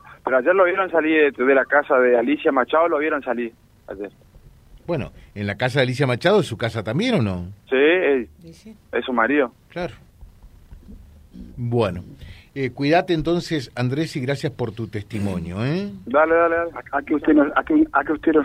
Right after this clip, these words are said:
Speaker 4: sabe quién vive a media cuadra de la casa del abusador, José?
Speaker 2: No.
Speaker 4: Está en la muerte.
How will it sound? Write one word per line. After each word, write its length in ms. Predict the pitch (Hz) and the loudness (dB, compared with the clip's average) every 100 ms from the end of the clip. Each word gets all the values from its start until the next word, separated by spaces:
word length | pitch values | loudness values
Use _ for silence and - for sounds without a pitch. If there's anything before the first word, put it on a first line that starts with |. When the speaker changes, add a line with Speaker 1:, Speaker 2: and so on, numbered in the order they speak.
| - | 2
Speaker 4:
sabe 200 | 156 143 | 2 2
quién 220 | 151 143 | 4 6
vive 180 | 139 131 | 6 6
a 40 | |
media 300 | 123 131 131 | 4 4 4
cuadra 380 | 113 123 123 117 | 4 2 4 4
de 100 | 107 | 4
la 100 | 101 | 2
casa 320 | 107 110 107 | 2 0 0
del 140 | 104 101 | 0 0
abusador, 560 | 95 95 101 98 95 | 0 0 2 4 2
José? 300 | 90 95 92 - - - - - _ _ - - - - - - 131 | 0 -8 -10 -12 -18 -20 -20 -20 _ _ -20 -20 -20 -20 -20 -14 -8
Speaker 2:
No. 280 | 131 147 - - - - - _ _ _ _ _ _ _ | -6 -6 -12 -18 -20 -20 -20 _ _ _ _ _ _ _
Speaker 4:
Está 160 | - 120 | -2 0
en 120 | 110 | 0
la 60 | 98 | -2
muerte. 380 | 101 92 - | -2 -2 -8